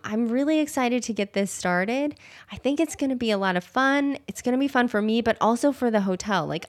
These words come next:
I make things fun. <laughs> I am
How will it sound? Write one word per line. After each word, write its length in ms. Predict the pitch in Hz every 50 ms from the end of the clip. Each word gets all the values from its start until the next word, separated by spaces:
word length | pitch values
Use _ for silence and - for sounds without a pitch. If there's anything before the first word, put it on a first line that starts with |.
| _ -
I 160 | 262 320 381
make 300 | 349 311 302 302 302 -
things 340 | - 262 247 233 214 - -
fun. 400 | - 214 202 180 156 - 226 233 - - 302 262 - - 294 - - - -
<laughs> 580 | - _ - - - - - - 302 - -
I 400 | 262 262 254 247 233 240 233 - -
am 600 | 214 226 196 190 180 175 175 175 170 170 165 -